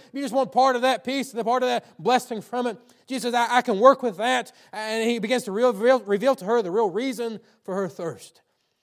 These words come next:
She had a life full of sin. She's in need of a Savior. She says, "Give me this water." He says, "Okay, but first, you gotta know why you're thirsty." See, res-, realization of her sin. Verse sixteen, we already read some of those verses. Jesus said, "Go, call the husband and come hither."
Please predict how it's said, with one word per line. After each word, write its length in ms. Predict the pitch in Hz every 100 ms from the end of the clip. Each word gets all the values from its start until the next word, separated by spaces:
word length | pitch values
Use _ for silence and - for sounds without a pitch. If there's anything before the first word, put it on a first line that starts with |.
| _ _
She 140 | _ 226
had 80 | 220
a 20 |
life 240 | 254 240
full 200 | - 254
of 60 | 175
sin. 480 | - - 233 170 98 _ _ _
She's 140 | 240
in 60 | 240
need 160 | 262
of 60 | 220
a 40 |
Savior. 580 | - 254 247 240 208 - - _
She 160 | - 226
says, 180 | 233 190
"Give 220 | 233 269
me 60 | 254
this 240 | 226 -
water." 400 | 226 202 147 107 _ _ _ _ _ _ -
He 60 |
says, 180 | 131 143
"Okay, 220 | 165 185
but 120 | 175 170
first, 440 | - 220 180 - _ _ _ _
you 80 | 139
gotta 160 | 151
know 120 | 165 165
why 140 | 156
you're 100 | 151
thirsty." 540 | 143 208 - - 117 _ _ _ _ _ _ _ _ _ _ _ _ _
See, 160 | -
res-, 240 | 160 151 160
realization 560 | 156 190 170 180 180 160
of 60 | 143
her 60 |
sin. 280 | - 185 175
Verse 200 | 160 160
sixteen, 600 | 180 - 185 185 175 143 _ _ _ _ _
we 60 | 165
already 120 | 151
read 160 | 156
some 120 | 151 170
of 60 |
those 100 | 147
verses. 480 | 120 180 175 170 160
Jesus 160 | 175 170
said, 220 | 180 151
"Go, 160 | 180
call 160 | 175 175
the 80 | 160
husband 280 | 170 156 151
and 80 |
come 160 | 143 143
hither." 440 | 185 180 175 156